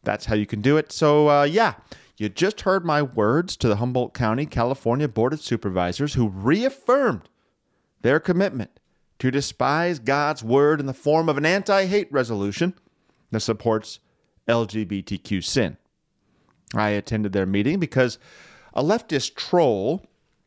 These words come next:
uh, he, he went to this petition that was launched by some conservatives to end drag shows for children in Humboldt County,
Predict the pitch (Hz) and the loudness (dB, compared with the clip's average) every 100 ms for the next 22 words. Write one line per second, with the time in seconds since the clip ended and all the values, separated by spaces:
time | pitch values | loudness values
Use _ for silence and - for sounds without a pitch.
0 | _ _ _ _ _ - _ - 123 120 | _ _ _ _ _ -20 _ -2 2 2
1 | 117 92 _ _ _ _ _ - 135 151 | 0 -4 _ _ _ _ _ -4 0 2
2 | 135 _ 135 139 202 226 190 160 156 - | 0 _ -4 0 0 -2 -4 -4 -4 -4
3 | - 143 - 80 78 _ _ _ 120 104 | -2 -2 -4 -12 -16 _ _ _ -6 -2
4 | 110 95 - - 120 135 156 175 - 117 | -2 -4 -10 -6 0 2 0 -2 -2 -2
5 | 110 - 104 110 110 - 160 113 98 120 | -2 -4 -8 -6 -4 2 2 2 -4 -8
6 | - - 151 160 180 175 - - _ - | -8 -4 0 2 0 -2 -10 -20 _ -4
7 | 120 135 151 147 120 107 107 - 95 - | 2 2 2 0 0 0 -2 -6 -6 -2
8 | 170 131 107 - 117 113 110 95 - 147 | 0 0 -2 -4 -4 -2 -2 -4 -6 0
9 | 147 110 95 | 0 0 -4